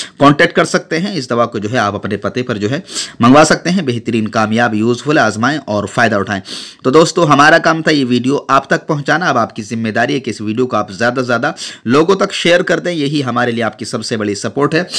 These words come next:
कि दिल खोल करके आप इस वीडियो को शेयर कर दीजिएगा। हमारे चैनल पर अगर आप पहली बार आ रहे हैं तो लाल कलर का बटन दबा करके ज़रूर सब्सक्राइब कर लें, साथ मौजूद बेल आइकन घंटे का बटन ज़रूर दबा देना। हम दुआ करते हैं कि आप जहाँ भी रहें खुशहाल रहें, अल्लाह ताला आपके और आपके परिवार की हिफाजत फरमाए। अस्सलामु अलैकुम, अल्लाह हाफिज़।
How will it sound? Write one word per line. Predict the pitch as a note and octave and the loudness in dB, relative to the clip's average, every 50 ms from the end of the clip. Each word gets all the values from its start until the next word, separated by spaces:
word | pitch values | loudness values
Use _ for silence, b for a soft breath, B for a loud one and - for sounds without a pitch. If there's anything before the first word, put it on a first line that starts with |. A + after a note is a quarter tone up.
| B B B - | B B B 0
कि | B2+ | 4
दिल | B2+ C#3 C3+ B2+ | 6 6 6 6
खोल | - - D3 D#3+ F3+ F3 | 6 4 4 4 6 4
करके | G3 F#3+ F#3 F3 | 2 0 2 2
आप | D3+ C3+ - B2 | 2 2 2 0
इस | G#2+ - | -6 -4
वीडियो | G#2+ A2 A2 A#2 C3+ B2 | -2 -2 -2 0 -2 -2
को | - A2+ G#2 | -2 -4 -6
शेयर | - - B2+ C#3 D3 | -2 0 0 0 0
कर | - D3 C#3 | -2 -4 -4
दीजिएगा। | C3+ C#3 C3+ D3 D#3 D#3+ D#3+ | -4 -4 -2 -2 0 0 0
हमारे | C3+ A#2+ A#2 A2 G#2+ G#2 | 0 2 2 2 0 0
चैनल | - - C3+ C#3 D3+ F3 | 0 0 0 2 2 0
पर | E3 - B2 | 0 -2 -2
अगर | A2+ A#2+ A2+ | 0 2 0
आप | G#2+ - | 0 0
पहली | - A2 A2 G#2 G#2+ | 0 -2 0 2 2
बार | A2+ B2 C#3 D3 | 4 4 6 6
आ | D3 | 4
रहे | D3 D#3 | 4 2
हैं | F3 F#3 B B B B B B - | 0 -2 B B B B B B 2
तो | C3 | 4
लाल | C3 C#3 D3+ D#3 E3 | 4 6 6 4 4
कलर | D3+ F3 F#3 G3+ G3 | 4 2 0 0 0
का | G3 E3 | -2 -4
बटन | D#3 C#3+ C#3+ C3+ | -4 -4 -4 -4
दबा | B2+ B2 A#2+ | -4 -4 -4
करके | B2 - - - B2+ | -4 -8 -10 -10 -10
ज़रूर | G#2+ A2+ A2 A2 G#2+ - | -10 -8 -8 -8 -8 -8
सब्सक्राइब | - G#2 - - C3 C3 D3 D3+ | -8 -10 -4 0 2 4 4 4
कर | - D#3+ D3+ | 2 0 0
लें, | D#3 E3 D#3+ | 0 -2 0
साथ | - D3 A#2+ G#2+ - | 2 2 2 2 2
मौजूद | A2 A2 G#2 A#2 A#2 A2+ | 0 0 0 0 0 0
बेल | A2 A2 G#2+ | 0 0 0
आइकन | G#2 G2+ - A#2 A2 G#2 | 0 0 0 -2 -4 -2
घंटे | G#2+ G#2 G2+ G2 A#2+ | -4 -6 -2 -2 -2
का | - A#2 G#2 | -2 0 -2
बटन | G#2 - G#2+ G#2+ G#2+ | 0 0 -2 -2 0
ज़रूर | G#2+ A2 B2 C3+ C3 | 0 2 2 4 4
दबा | C#3 C3+ C#3 C#3 | 4 6 6 6
देना। | C3+ D3+ D3+ - - B B B B B B B | 6 4 2 2 0 B B B B B B B
हम | B2 B2+ | 0 2
दुआ | C#3+ C#3+ C3+ D#3+ F3 E3+ | 4 4 6 6 4 4
करते | F3 E3 E3 - F#3 | 2 -2 -4 -4 -8
हैं | F3+ D#3+ | -6 -4
कि | D#3 | -2
आप | C3+ A#2+ A#2+ | -2 -2 -2
जहाँ | B2 A#2+ C3 C#3+ C#3 | -4 -2 -2 -2 0
भी | D3 C#3+ | 0 0
रहें | C#3+ D#3 D#3+ D3 | -2 -2 -4 -4
खुशहाल | D3+ B2 - D3+ D3 D#3+ D#3 | -6 -4 0 2 2 4 4
रहें, | D3 D3 D#3 E3 - B B B B B B | 2 2 0 0 -4 B B B B B B
अल्लाह | G#2+ A#2 A#2+ B2+ B2 A#2+ | -2 2 2 2 2 2
ताला | A2 - A2+ A2 A#2 A#2 A#2 A2+ | 0 -2 0 2 4 4 4 2
आपके | G#2+ - - A2 | 2 0 -2 0
और | G#2+ | 0
आपके | G#2 G2+ - A#2 G#2 | 0 -2 -4 -6 -4
परिवार | A2 G#2 G#2+ A2+ A#2+ C3 C3 B2+ | -2 -2 2 2 4 4 2 2
की | - A2 | -2 -4
हिफाजत | - B2 B2 - C3 C3+ D3 D#3 - - | -4 -4 -2 0 2 2 2 0 -2 -2
फरमाए। | D3 C3+ C3+ C#3 D#3 F3 | -2 -2 -2 -2 -4 -4
अस्सलामु | - - - - C3+ B2+ C#3 C#3+ D3 D3 | -8 -12 -10 -6 -2 0 0 -2 -2 -4
अलैकुम, | C3 C#3 D3+ D#3 D3+ - F#3+ F#3 | -6 -6 -6 -6 -8 -10 -12 -16
अल्लाह | - - C3 A#2 A2 - | -14 -14 -12 -12 -12 -12
हाफिज़। | - G#2 G2 - F#2+ F2 _ _ _ _ | -12 -16 -16 -16 -20 -20 _ _ _ _